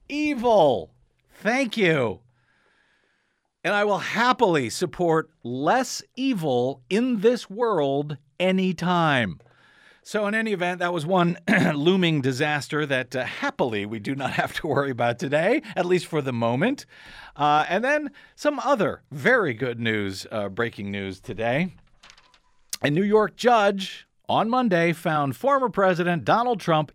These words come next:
in contempt of court. He set in motion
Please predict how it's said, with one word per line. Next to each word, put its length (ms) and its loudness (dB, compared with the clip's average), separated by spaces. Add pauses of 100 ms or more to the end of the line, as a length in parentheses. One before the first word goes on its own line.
in 340 -4
contempt 680 -2 (100)
of 200 -2
court. 420 -4 (840)
He 100 -10
set 240 2
in 120 -2
motion 540 2